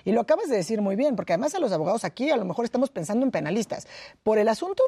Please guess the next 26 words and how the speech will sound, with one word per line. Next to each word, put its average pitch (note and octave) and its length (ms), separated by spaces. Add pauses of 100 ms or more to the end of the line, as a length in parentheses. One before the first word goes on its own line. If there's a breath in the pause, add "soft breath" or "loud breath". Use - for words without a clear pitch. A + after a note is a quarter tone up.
nada B4+ 220
más, C#5 260
sí, - 420
sí - 180
alcanza, A3 720 (320 loud breath)
digamos, G3 560 (420 loud breath)
a E3 220
embarrar E3+ 840 (360)
a E3+ 140
otras G#3 560 (140)
prácticas, F#3+ 680
a F3 40
otras E3+ 340
áreas F#3 220
de E3+ 80
práctica F3 400
de D#3 40
la D3 140
propia E3+ 300
profesión, D#3 520 (520 loud breath)
pero C4+ 160
además D#4 280
ya E4+ 140
de F#4 100
por G#3+ 160
sí G#3 240